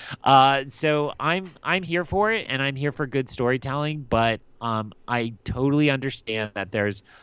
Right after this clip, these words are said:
a large group of Star Wars fans that were told the books are just as meaningful as everything else, and they took that,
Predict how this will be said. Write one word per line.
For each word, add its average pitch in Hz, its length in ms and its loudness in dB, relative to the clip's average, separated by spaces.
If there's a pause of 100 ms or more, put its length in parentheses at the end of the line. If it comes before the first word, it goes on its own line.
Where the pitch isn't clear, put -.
(140)
a - 100 0
large 123 320 4
group 143 160 -6
of 147 80 -4
Star 156 240 2
Wars 143 240 0
fans 107 380 -8
that 101 200 -4
were 104 140 -4
told 110 520 -2 (120)
the 101 100 -4
books 117 460 -2
are 110 180 2
just 101 320 -4
as 123 120 -6
meaningful 139 480 -4
as 131 120 0
everything 131 360 -4
else, 113 300 -4
and 104 160 -12
they 107 140 0
took 131 260 -6
that, 123 360 2